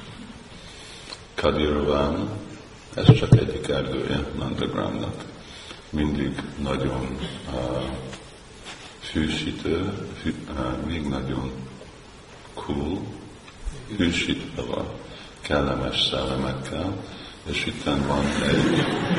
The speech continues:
nem szellem, szellemekkel. Szellemekkel. Igen. És itten van egy kert, ami tele van csampakfával.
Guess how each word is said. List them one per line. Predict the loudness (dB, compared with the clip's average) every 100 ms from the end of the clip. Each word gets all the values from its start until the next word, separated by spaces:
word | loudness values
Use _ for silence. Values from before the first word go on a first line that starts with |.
| 4 2 2 2 2
nem | 6 6
szellem, | 6 4 2 4 6 6 8 8 8 6 6 8 8 6 8 6 6 6 8 8
szellemekkel. | 8 8 8 8 8 8 6 8 8 8 8 8 8 8 8 6 6 6 6 6 6 8 6 6 6 6 6 4 4 2 0 0 2 2 2 2 2 2 4 6 6
Szellemekkel. | 6 6 4 2 0 4 6 6 4 2 2 2 0 0 0 -4 -6 -2
Igen. | 0 0 0 -4 -6 -10 -12 -10 -6
És | -2 0
itten | 0 4 6 6
van | 6
egy | 6 2 2
kert, | 6 6 6 2 -4 -8 -10 -12 -12 -14 -12 -12 -12 -14 -16 -8
ami | 0 2 4
tele | 6 8 10
van | 8 6 4 0 -4 -2
csampakfával. | 0 0 0 -2 -2 -4 -4 -4 -8 -8